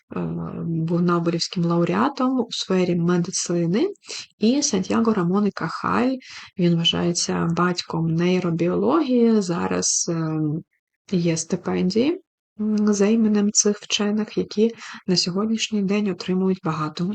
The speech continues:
науковців. І в сфері підприємництва Амансіо Ортега, знаменитий засновник концерну Inditex, куди входять такі магазини, як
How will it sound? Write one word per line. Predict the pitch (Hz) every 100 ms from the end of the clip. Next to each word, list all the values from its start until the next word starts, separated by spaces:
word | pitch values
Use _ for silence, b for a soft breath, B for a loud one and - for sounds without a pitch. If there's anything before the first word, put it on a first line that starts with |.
| -
науковців. | 170 175 175 175 147 - - - 185 - _ _ _ _ _ -
І | 233
в |
сфері | - 233 277
підприємництва | 302 247 - 226 185 160 175 214 - 277 339 B B B
Амансіо | 214 190 196 214 - 202
Ортега, | 190 196 190 - 185 185 220 349 294
знаменитий | 220 185 196 196 202 190
засновник | 185 180 - 196 180 175 175 - B -
концерну | 180 175 202 196 180
Inditex, | 180 - 185 175 185 - 240 370 - - 214 214
куди | 180
входять | 175 - 170 165 160
такі | 175 -
магазини, | 185 175 175 180 170 185 175
як | 170